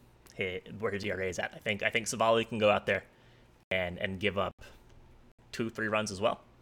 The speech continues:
And, and if we're sitting at four, five, six runs heading into the, heading into the seventh inning, I think we're chilling. Uh, I think this over has,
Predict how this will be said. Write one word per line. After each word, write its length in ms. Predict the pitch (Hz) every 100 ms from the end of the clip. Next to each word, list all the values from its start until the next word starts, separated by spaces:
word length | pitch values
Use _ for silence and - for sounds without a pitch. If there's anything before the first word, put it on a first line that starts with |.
| - - - - -
And, 360 | 110 104 104 104
and 140 | 113
if 140 | 113 -
we're 80 | 131
sitting 280 | 139 151
at 160 | 143 -
four, 520 | - 120 127 123 123 -
five, 560 | - 117 113 113 110 - - - -
six 340 | - 127 -
runs 440 | 110 107 107 - - - - - - -
heading 260 | 110 104
into 300 | 107 101 107
the, 240 | 101 101 98
heading 240 | 104 104 - -
into 100 | 101
the 60 |
seventh 260 | - 107 101
inning, 180 | 120 160 - - -
I 40 | 117
think 160 | 135
we're 60 | 139
chilling. 260 | - 127 - - - - - -
Uh, 100 | 101
I 80 | 101
think 180 | 101 -
this 160 | 110 113
over 360 | 113 123 131 -
has, 220 | 104